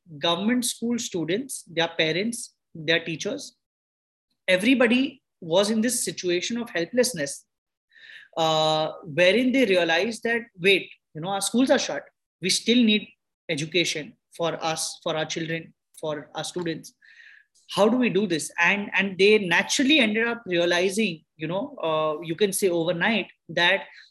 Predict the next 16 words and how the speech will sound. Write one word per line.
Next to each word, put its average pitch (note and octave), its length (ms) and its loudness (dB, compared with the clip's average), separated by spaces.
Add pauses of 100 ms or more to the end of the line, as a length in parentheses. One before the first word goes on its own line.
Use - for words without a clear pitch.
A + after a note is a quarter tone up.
(140)
that F3+ 100 2
smartphone, G3 880 0 (300)
you D#3 120 -10
know, F3 140 -4
that E3 260 0
you E3 140 -4
have E3 420 0 (680)
and D#3 500 0
that, D#3+ 280 0 (120)
that E3 220 0
internet A3 320 2
connectivity F3 640 -2
that E3 160 2
that E3 180 -2
smartphone E3+ 540 -8
has F#3 420 -6